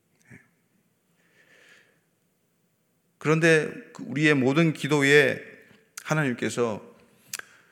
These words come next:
어, 거절하시는 것도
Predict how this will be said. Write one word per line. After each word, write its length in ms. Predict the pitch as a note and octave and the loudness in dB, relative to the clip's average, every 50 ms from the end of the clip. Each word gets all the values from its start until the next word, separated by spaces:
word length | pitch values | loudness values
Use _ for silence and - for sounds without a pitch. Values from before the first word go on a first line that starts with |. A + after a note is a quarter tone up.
| _ _ _ _ - | _ _ _ _ -18
어, 440 | - G#2 G2 F#2+ F#2 F#2+ F#2 F#2+ G2+ A2+ A#2 A#2+ B2+ A#2 _ _ _ _ _ _ _ _ _ _ _ _ _ _ _ _ _ _ _ _ - | -16 -16 -16 -16 -18 -20 -20 -20 -20 -20 -20 -20 -20 -20 _ _ _ _ _ _ _ _ _ _ _ _ _ _ _ _ _ _ _ _ -8
거절하시는 640 | - B2 B2 B2+ C3+ A#2 A2+ A2 - - G#2+ G#2+ F#2+ | -4 -2 2 2 2 2 2 -2 -2 -4 -4 -6 -8
것도 600 | - - - - G#2 F2+ F2 - - - - | -10 -12 -10 -10 -8 -8 -8 -10 -14 -18 -20